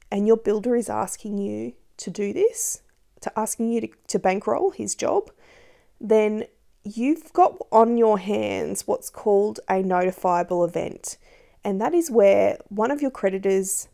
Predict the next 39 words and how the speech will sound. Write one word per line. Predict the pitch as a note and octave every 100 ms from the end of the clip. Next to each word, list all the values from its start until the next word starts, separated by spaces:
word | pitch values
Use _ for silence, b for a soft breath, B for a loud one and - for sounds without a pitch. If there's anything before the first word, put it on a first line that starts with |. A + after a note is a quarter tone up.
| _
behaves | F3 - A3 B3 -
in | A#3+
a |
way | F#3+ F3 G3
that | - F#3+
leads | F#3+ G3+ A3
you |
to | G3+
believe | F#3+ F#3+ F#3 F#3+
that | F#3
he's | - F#3+
insolvent | - - - C#4+ F4+ F4+ - _ _ _
or | G#3+ G#3 G#3
that | - G#3 -
he | - G3+
doesn't | F#3+ G3 F#3
have | -
the | G3+
money | G3+ G3
to | F#3+
pay | - F#3+
you | F#3 F#3+
right | F#3+ G3 -
now. | A#3+ G3 F#4+ - b b b b -
If | F#3+
he's | -
come | D#4+ F4+
right | F4 F4
out | F4
and | B3+
told | D#4 F4 C4
you |
that, | G3 F#3 F#3 - _ _ - _ _ _ _
you | G#3+
need | A#3+ -
to | G3
notify | F3+ - F3+
your | F3+ E3
insurer. | E3 - - F#3+ -